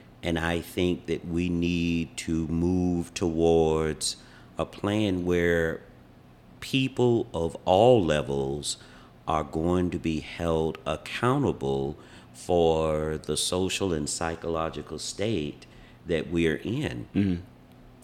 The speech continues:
Speaker 1: Because right now, our esteem,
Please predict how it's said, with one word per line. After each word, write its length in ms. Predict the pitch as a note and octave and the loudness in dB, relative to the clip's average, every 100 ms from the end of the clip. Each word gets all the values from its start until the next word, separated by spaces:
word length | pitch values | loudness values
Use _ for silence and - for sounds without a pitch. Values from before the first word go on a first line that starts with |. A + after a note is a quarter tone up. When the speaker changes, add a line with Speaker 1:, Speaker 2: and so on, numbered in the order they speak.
| - | -10
Speaker 1:
Because 520 | D#2 F#2 F#2 F#2 F2 - - - - | -4 -2 2 2 2 -2 -12 -20 -8
right 360 | D#2+ G#2 A#2+ | 2 4 4
now, 720 | G2 G2 A#2+ B2+ E2+ D#2 D#2 D2+ - - - - - - - - - - - | 2 2 4 4 2 0 -4 -6 -14 -20 -20 -20 -20 -20 -20 -20 -20 -14 2
our 520 | F#2 G#2 G2 F2 - | 4 6 6 4 2
esteem, 1080 | F2+ - - - A#2+ B2 D#2+ B1+ A#1+ A#1+ C#2 | -2 2 2 2 2 2 2 0 -6 -8 -10